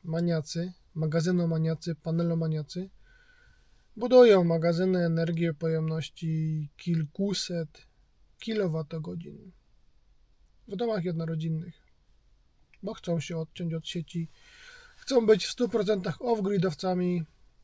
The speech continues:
i nie lubią prądu,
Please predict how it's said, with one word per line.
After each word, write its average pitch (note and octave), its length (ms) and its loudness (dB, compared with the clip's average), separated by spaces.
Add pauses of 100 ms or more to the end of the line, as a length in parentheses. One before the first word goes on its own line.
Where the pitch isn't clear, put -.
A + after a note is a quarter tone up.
i A#3 440 -4 (880)
nie A#3 180 2
lubią F3 580 0
prądu, D#3 540 -2